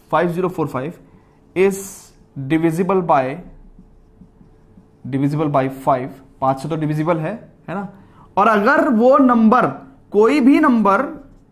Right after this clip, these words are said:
कोई भी नंबर one and itself, यानी कि एक और फ़ाइव ज़ीरो फ़ोर फ़ाइव के अलावा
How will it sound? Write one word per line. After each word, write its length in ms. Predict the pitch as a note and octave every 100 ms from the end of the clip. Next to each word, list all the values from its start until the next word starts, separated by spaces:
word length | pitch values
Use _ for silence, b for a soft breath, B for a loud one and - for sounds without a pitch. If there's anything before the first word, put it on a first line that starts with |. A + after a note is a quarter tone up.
| -
कोई 260 | E3 G#3 A#3
भी 180 | A3+ C4
नंबर 380 | G#3+ E3+ G#3+ C#4+ - - _ - - - - - - - - - - - - - - - - - - - - - - - C3+ C#3
one 240 | G#3 C#4+ D4+ -
and 260 | A#3+ B3 A#3
itself, 480 | - - A#3+ D#3+ - - - - - - - - - D3
यानी 340 | F3+ G#3+ A#3+
कि 200 | G#3+ C4 D4 C#4 B B B - -
एक 360 | G3 A3+ D4+ - - - - _ _ _
और 180 | F#3 B3+
फ़ाइव 260 | C4 G#3+ G3+
ज़ीरो 180 | A#3 B3+
फ़ोर 260 | A#3+ G#3
फ़ाइव 260 | A3 G#3 G3+
के 80 | F#3
अलावा 480 | - F#3+ G3+ G#3